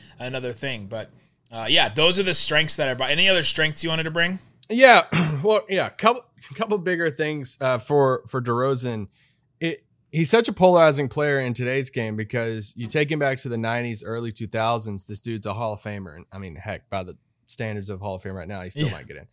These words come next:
Speaker 2: But, <laughs> I mean, he's such an incredible mid-range guy. And he's the guy that I feel like a lot of people, like, if he was on, let's just say he's on the Mavericks next year and they go on a deep playoff run, how many tweets are we gonna see from people across the league? And they're like,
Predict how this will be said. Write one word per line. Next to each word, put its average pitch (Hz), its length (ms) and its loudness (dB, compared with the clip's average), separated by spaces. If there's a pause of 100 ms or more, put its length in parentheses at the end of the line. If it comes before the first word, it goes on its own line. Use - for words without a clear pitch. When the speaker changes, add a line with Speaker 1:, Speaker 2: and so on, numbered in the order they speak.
(360)
Speaker 2:
But, 156 340 4 (260)
<laughs> - 260 -20
I 165 80 2
mean, 165 300 -2 (380)
he's 156 240 -2
such - 400 0
an 233 80 0
incredible 160 760 4
mid-range 120 580 -4
guy. 90 400 -8 (240)
And 127 460 -2 (300)
he's 185 160 2
the 202 80 8
guy 165 300 10
that 147 200 4
I 131 120 2
feel 160 180 2
like 151 160 6
a 131 60 4
lot 131 340 6
of 135 80 2
people, 135 380 0
like, 131 180 0
if 127 80 -4
he 208 140 2
was 214 160 2
on, 170 300 6 (180)
let's 190 160 4
just 202 100 2
say 202 140 10
he's 160 100 8
on 143 120 4
the 131 40 2
Mavericks 117 400 0
next 107 240 -4
year 113 80 -2
and 107 80 -2
they 113 60 -2
go 131 120 0
on 117 140 0
a - 20 -4
deep 120 240 -8
playoff 110 320 -2
run, 95 140 -4
how - 160 -4
many 190 160 0
tweets 147 380 -4
are 131 60 2
we 127 60 -2
gonna 117 160 -2
see 120 220 -6
from 107 160 -6
people 120 240 -4
across 107 380 -4
the 104 80 -10
league? 104 260 -6
And 104 80 -8
they're 107 60 -6
like, 98 160 -10